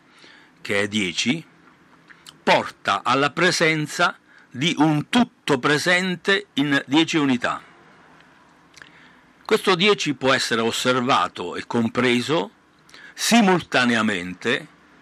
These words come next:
in questi undici modi interi e diversi.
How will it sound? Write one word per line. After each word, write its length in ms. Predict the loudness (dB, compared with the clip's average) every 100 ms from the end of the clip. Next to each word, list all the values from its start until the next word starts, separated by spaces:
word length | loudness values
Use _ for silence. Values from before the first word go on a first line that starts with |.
| _ _ -10 -2
in 160 | 0
questi 480 | 4 2 2 -4 -6 0
undici 560 | 4 4 4 0 0
modi 520 | 2 2 0 -6 -8 -8 -4
interi 680 | -2 0 2 2 2 -4 -4
e 120 | -2
diversi. 640 | 0 0 -4 -6 -8 -12